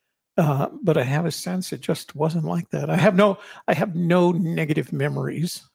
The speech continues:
of sports, uh, until kind of my last couple of seasons it, as a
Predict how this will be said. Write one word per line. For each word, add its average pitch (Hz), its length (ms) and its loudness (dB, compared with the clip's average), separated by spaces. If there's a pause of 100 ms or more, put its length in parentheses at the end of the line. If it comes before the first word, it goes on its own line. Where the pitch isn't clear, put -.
(160)
of 160 400 -2 (280)
sports, - 580 -6 (840)
uh, 143 320 0 (560)
until 156 720 0
kind 156 300 -4
of 151 100 -4
my 143 300 -2 (160)
last - 540 -2
couple 170 260 -2
of 143 80 -8
seasons 156 760 -10
it, 190 160 -2 (100)
as - 340 -4
a - 100 -4